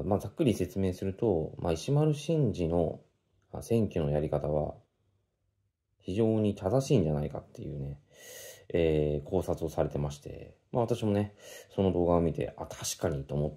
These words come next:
た点が多々ありまして、はい。そこでね、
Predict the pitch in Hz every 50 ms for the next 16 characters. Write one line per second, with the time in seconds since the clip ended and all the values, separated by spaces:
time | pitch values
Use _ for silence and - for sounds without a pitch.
0 | - - 71 69 71 73 71 69 67 69 69 69 - - 71 - 69 67 69 67
1 | 64 71 73 - - - 73 69 67 67 - - _ - - 67 64 - - -
2 | _ - - - - - - - - - - - - 123 143 147 147 147 147 110
3 | 76 69 - -